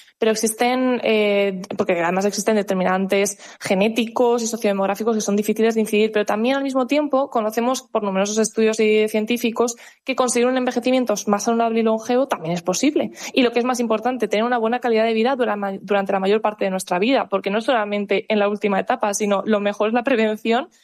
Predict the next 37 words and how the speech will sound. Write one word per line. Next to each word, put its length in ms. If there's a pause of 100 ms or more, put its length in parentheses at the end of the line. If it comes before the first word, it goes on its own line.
(200)
y 300
además, 460
porque 180
además 260
podemos 240
tener 180
muchísimos 420
problemas 420 (200)
a 100
los 120
veinte 300
años 440 (180)
y 120
no 120
tener 180
una 200
calidad 400
de 80
vida. 360 (200)
Y 80
eso, 320
mm, 240
y 120
no 140
seamos, 500
eh, 280
no, 180
no 140
tengamos 380
en 100
mente 200
que 80
somos, 320 (380)
eh, 140
estamos 260
envejecidos, 640
¿no? 200